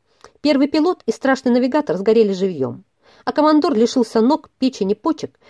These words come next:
левой руки и уха. Но поддерживаемый медицинским имплантом продолжал руководить сражением, пока Дроме, зеленокожих жаб, не размазали по всей космической окрестности. После этого он позволил себе истечь кровью.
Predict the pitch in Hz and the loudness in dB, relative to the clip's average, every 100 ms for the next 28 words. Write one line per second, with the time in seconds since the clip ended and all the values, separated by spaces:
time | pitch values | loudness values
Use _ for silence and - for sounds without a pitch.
0 | - - 285 254 254 233 247 285 339 320 | -8 0 2 4 2 2 -2 -2 -4 -6
1 | - 233 143 - - - _ _ - - | -2 0 0 -4 -14 -18 _ _ -10 -4
2 | 311 320 277 320 254 277 277 262 262 - | 0 0 2 2 2 4 4 2 0 -2
3 | 285 277 262 - 269 349 285 147 147 247 | -2 -2 -4 -2 -2 -2 -2 -4 -2 0
4 | 262 262 240 240 240 233 - 214 202 160 | 2 2 2 2 0 0 0 0 0 0
5 | 127 123 143 _ _ - - 269 311 302 | -4 -6 -10 _ _ -12 -4 0 0 2
6 | 359 175 - _ 220 254 262 262 202 185 | 2 0 -4 _ 0 2 2 2 0 0
7 | 190 170 - _ _ _ - 339 339 277 | -2 -4 -6 _ _ _ -2 0 2 2
8 | 180 156 175 - 214 - 262 185 - 208 | 2 0 -4 -2 -2 -2 -2 -4 -4 -4
9 | - 185 180 160 - - 139 - - - | -4 -4 -2 -4 -6 -10 -18 -18 -20 -20
10 | _ _ _ _ - - - 330 359 - | _ _ _ _ -20 -10 -4 -2 -2 -2
11 | 370 196 233 247 269 254 254 247 - 254 | -2 2 2 2 0 2 2 2 0 0
12 | 247 - 226 - 180 147 131 165 | 0 0 -4 -6 -2 -2 -2 -8